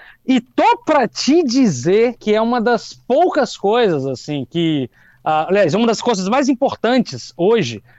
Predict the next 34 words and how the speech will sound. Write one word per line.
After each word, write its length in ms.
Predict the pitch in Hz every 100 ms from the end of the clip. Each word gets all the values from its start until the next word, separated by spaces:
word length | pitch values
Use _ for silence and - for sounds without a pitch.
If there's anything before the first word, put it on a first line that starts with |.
| -
e 100 | 185
as 120 | 202
pessoas 300 | - 196 214
têm 120 | - 214
dado 200 | 220 208
cada 200 | 220 196
vez 200 | 233 202
menos 300 | 220 220 214
atenção, 760 | 202 233 233 - 196 185 180 _ _ _ -
cada 180 | 170
vez 200 | 160 208
menos 240 | 180 190 180
atenção, 380 | 175 151 196 214
e 60 |
é 40 | 208
por 220 | 262 214
isso 420 | 262 359 - 311
que 120 | -
o 40 | 240
programa 360 | 220 190 190
de 80 | 180
hoje, 380 | 160 196 151 - _ _ -
ah, 240 | 151 147
vindo 380 | 120 190 226 156
aqui 180 | 147 196
no 120 | 139
Dia 260 | 139 226
da 80 | 180
Felicidade, 680 | 175 160 - 131 147 196 147
que 40 |
foi 100 | 151
comemorado 380 | 135 135 139 131
essa 100 | 127
semana, 420 | - 196 180 220